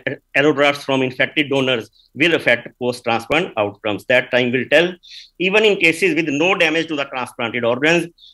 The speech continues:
it has not yet been determined whether subclinical damage that may later, later on become clinical significant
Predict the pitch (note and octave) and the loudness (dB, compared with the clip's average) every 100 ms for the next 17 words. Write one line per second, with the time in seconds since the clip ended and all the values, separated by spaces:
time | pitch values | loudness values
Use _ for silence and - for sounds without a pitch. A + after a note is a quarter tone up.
0 | - D#3 D#3 C#3 E3 G3 E3 D3 D3+ D3 | -6 -2 2 2 4 2 2 0 2 0
1 | B2 B2 B2+ C#3 C3 B2 D3 D#3 - D#3+ | 0 -2 0 -2 0 0 0 -2 -2 -4
2 | D#3 D#3 D3+ C#3+ C#3+ C3+ C3 C3+ B2+ B2 | -4 0 2 2 0 0 0 -2 -2 -4
3 | B2 C3+ D#3+ C#3+ D3 C#3 - C3 B2+ C3 | -2 -2 -2 -2 -4 -8 -8 -8 -6 -2
4 | C3 B2+ C3 C3 C3+ C#3+ C3 C3 B2 - | -2 -2 -2 -4 -2 -2 -2 -4 -6 -6
5 | A2+ - D#3 D3+ E3 D#3 A2+ A2+ | -6 0 2 4 2 2 0 -2